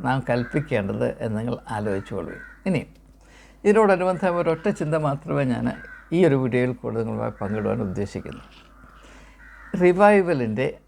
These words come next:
ഉദ്ദേശം എന്തായിരിക്കണം? അത് യേശു പറഞ്ഞിട്ടുണ്ട്.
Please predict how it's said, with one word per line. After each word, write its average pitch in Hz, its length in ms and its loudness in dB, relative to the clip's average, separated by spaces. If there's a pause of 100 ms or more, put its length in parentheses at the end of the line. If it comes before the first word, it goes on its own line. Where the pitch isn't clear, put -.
(420)
ഉദ്ദേശം 156 800 4
എന്തായിരിക്കണം? 98 960 -2 (600)
അത് 160 140 -2
യേശു 175 380 0
പറഞ്ഞിട്ടുണ്ട്. 139 640 0